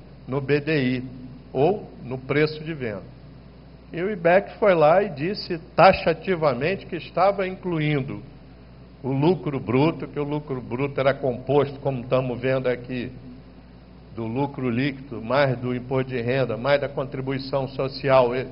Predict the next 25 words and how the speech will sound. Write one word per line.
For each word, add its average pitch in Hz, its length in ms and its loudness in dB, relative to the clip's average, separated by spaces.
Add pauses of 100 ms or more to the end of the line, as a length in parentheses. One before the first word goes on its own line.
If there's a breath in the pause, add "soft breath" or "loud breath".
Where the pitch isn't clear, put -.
(100)
efetuou 151 720 4
os 147 140 -4
cálculos, 123 580 2 (480 loud breath)
apresentou 165 880 2
os 147 140 -6
cálculos, 120 580 2 (640)
e 190 100 0
o 190 60 2
T 190 220 -2
C 170 200 -2
U 165 220 4
aprovou. 160 580 0 (1200)
Então, 151 380 0
hoje 160 340 4
tem 143 320 0
o 139 120 2
aco-, 135 500 0
o 127 120 2
acórdão 110 720 4 (680)
para 151 300 4
o 131 40 -4
denit, 135 800 -2 (1160)
de 120 180 -4
obras 117 440 8
rodoviárias, 127 880 2